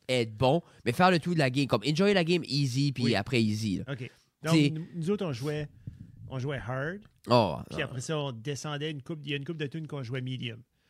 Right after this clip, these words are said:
Speaker 1: Ok.
Speaker 2: Mais moi, j'ai tellement, moi, je jouais tellement,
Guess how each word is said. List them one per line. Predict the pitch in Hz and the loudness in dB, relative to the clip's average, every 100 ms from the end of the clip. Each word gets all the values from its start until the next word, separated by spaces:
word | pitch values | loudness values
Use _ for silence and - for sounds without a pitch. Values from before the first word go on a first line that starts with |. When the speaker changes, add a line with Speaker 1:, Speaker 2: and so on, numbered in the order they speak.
| - | -2
Speaker 1:
Ok. | 143 139 113 | 4 4 4
Speaker 2:
Mais | 151 139 - _ _ _ | 0 -4 -8 _ _ _
moi, | 160 | -2
j'ai | 170 156 | -2 -2
tellement, | 160 170 160 | -4 -6 -8
moi, | 156 190 | -6 -4
je | 139 | -4
jouais | 165 | -6
tellement, | 151 - 156 143 139 151 | -8 -6 -4 -4 -4 -6